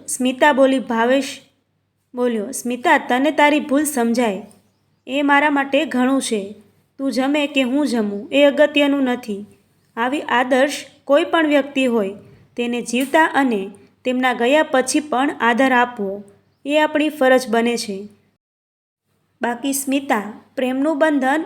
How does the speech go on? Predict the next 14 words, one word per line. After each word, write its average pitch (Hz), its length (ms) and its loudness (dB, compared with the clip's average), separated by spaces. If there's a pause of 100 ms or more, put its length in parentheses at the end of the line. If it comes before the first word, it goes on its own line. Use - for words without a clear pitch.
(100)
એટલું 269 340 0
પાકું 262 380 2
હોવું 254 300 4
જોઈએ 247 580 0 (420)
કે 247 100 -6
કોઈ 285 260 2
તોડવા 262 380 4
આવે 285 280 4
તો 269 420 0 (640)
એ 285 140 -2
પોતે 285 460 2
જ 302 160 -6
તૂટી 269 280 0
જાય." 208 380 -2